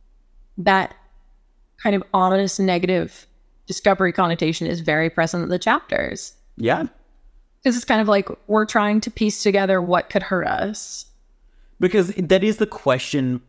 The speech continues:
Speaker 2: posed, I think, by this series as we discuss prophecy,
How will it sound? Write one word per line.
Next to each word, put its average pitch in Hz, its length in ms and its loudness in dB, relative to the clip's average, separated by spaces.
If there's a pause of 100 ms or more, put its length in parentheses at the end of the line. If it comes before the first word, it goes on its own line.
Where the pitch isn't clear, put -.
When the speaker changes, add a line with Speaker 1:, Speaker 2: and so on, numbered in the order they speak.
Speaker 2:
posed, 110 560 -2 (540)
I 120 140 2
think, - 600 -2 (500)
by 117 300 4
this 110 200 -2
series 120 760 0 (160)
as 113 220 2
we 113 120 -2
discuss 104 560 0 (140)
prophecy, 165 800 -4